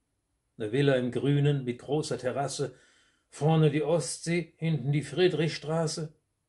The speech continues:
mit schöner Aussicht, ländlich, mondän.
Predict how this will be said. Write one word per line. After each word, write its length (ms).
mit 140
schöner 320
Aussicht, 500
ländlich, 560
mondän. 640